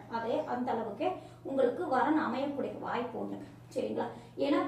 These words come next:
பெண் ஜாதகத்துக்குன்னு எடுத்துக்கிட்டானா செவ்வாய் கலஸ்தரக்காரகனாகவும், ஆண் ஜாதகத்துக்கு சுக்கிர பகவான் வந்து கலஸ்தரக்காரகனாகவும் வருவதால் சுக்கிரனை பொது கலஸ்தரக்காரகனாகவும்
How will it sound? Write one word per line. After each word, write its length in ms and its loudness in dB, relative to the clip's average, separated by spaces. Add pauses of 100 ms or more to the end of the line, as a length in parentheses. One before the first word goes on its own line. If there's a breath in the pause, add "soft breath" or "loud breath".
பெண் 260 4
ஜாதகத்துக்குன்னு 720 4
எடுத்துக்கிட்டானா 520 0 (220)
செவ்வாய் 540 0
கலஸ்தரக்காரகனாகவும், 1000 -2 (340 loud breath)
ஆண் 280 8
ஜாதகத்துக்கு 640 4
சுக்கிர 300 -4 (100)
பகவான் 400 0
வந்து 200 -2 (160)
கலஸ்தரக்காரகனாகவும் 1040 -2
வருவதால் 480 -4 (280 loud breath)
சுக்கிரனை 440 2 (120)
பொது 220 4 (120)
கலஸ்தரக்காரகனாகவும் 1080 0